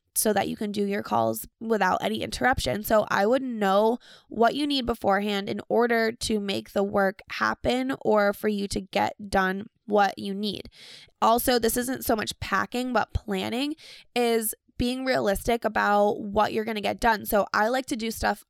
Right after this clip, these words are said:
on the plane. Like, if you have a seven-hour plane, there's no reason why you need to binge watch a Netflix show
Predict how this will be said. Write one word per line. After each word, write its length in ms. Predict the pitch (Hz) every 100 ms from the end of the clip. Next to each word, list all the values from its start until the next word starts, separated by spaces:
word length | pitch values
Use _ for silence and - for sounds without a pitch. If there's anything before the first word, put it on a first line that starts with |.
| -
on 380 | 202 190 190 202
the 100 | -
plane. 340 | - 269 208
Like, 200 | 220 208
if 100 | 220
you 140 | 220 302
have 120 | 349
a 60 |
seven-hour 640 | 311 - 208 240 220 214 214
plane, 420 | 226 196 196 233 - - -
there's 180 | 247 233
no 120 | 226
reason 300 | 240 254 254
why 120 | 220
you 100 | 220
need 160 | 214 208
to 60 |
binge 300 | 202 196 208
watch 360 | 208 196 202 -
a 80 | 196
Netflix 460 | 190 185 - 190 -
show 460 | - 185 180 180